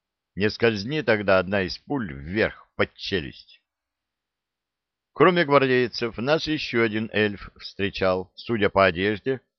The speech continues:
не камуфляж из листиков, а чего-то ярко-красочное и складками не спадающее, из придворных. Он-то нас и поприветствовал. «Досточтимый Ариниус,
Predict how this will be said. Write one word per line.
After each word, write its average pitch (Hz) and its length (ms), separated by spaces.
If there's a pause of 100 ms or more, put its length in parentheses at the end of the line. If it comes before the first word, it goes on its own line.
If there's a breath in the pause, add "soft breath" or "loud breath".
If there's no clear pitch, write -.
(340)
не 196 160
камуфляж 135 640
из 113 160
листиков, 82 640 (560)
а 98 180
чего-то 104 340
ярко-красочное 92 1300
и 92 120
складками 101 500
не 90 120
спадающее, 85 760
из - 120
придворных. 80 680 (720)
Он-то 160 320
нас 147 280
и 147 40
поприветствовал. 85 1040 (1300)
«Досточтимый 87 1200
Ариниус, 120 1000